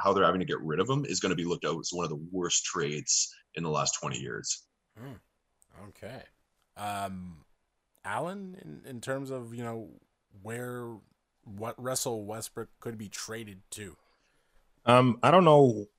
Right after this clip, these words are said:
Speaker 3: like, as far as, like, cap-wise, what can be done and get him to the right position, 'cause like Westfield said, he's got a huge-ass contract, and that's kinda hard to ship.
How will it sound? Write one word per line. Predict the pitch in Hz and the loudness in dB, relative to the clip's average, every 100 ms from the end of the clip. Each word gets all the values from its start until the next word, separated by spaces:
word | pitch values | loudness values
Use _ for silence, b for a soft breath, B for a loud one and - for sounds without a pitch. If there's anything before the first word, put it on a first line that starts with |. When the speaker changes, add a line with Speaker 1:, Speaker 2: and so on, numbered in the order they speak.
| - | 4
Speaker 3:
like, | 101 92 - | 4 4 2
as | - | 4
far | - 104 | 8 8
as, | 85 | 10
like, | 87 82 | 6 6
cap-wise, | 104 98 - 95 | 6 6 8 8
what | 87 87 - | 8 6 4
can | 87 | 2
be | 80 | 2
done | 78 85 92 101 95 | 2 6 8 8 4
and | 90 | 2
get | 90 | 2
him | 87 | 2
to | 85 90 | 2 2
the | |
right | 87 85 | 4 2
position, | - 90 95 | 2 0 2
'cause | 92 90 | 2 4
like | 85 | 4
Westfield | 101 - 98 - | 2 4 4 6
said, | 101 80 | 4 4
he's | 104 101 | 4 4
got | 76 | 4
a | |
huge-ass | - - 110 95 85 82 76 | 0 0 4 4 4 2 2
contract, | - 90 82 76 | 2 2 2 -2
and | 80 | 0
that's | 82 | -2
kinda | - 82 | 0 0
hard | 80 82 | 2 0
to | 76 | 0
ship. | - 87 - | 2 2 0